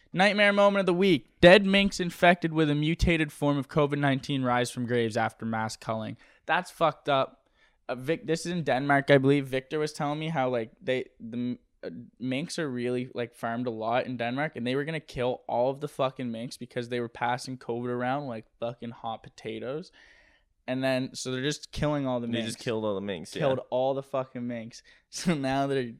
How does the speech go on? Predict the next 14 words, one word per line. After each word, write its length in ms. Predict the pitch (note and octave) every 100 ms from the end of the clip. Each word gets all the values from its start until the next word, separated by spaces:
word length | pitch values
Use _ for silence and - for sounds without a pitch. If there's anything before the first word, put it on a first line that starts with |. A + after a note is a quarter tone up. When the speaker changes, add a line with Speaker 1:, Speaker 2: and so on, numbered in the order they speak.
| _
Speaker 1:
they 140 | B2+ B2
can't 340 | - C3+ A2+
kill 220 | - B2
them 140 | B2+ B2
all 160 | A#2
because 360 | A#2 A#2 B2+ A#2
they're 140 | A#2+ A#2 _ _
zombie 380 | B2 A#2 A#2+ B2
minks. 480 | A#2 A2 A2+ - - _ _ _ _
Minks 260 | B2+ D#3+ -
smell 220 | - C#3+
like 180 | C#3+ A#2+
shit, 400 | - - A#2+ -
too. 300 | - G2+ D2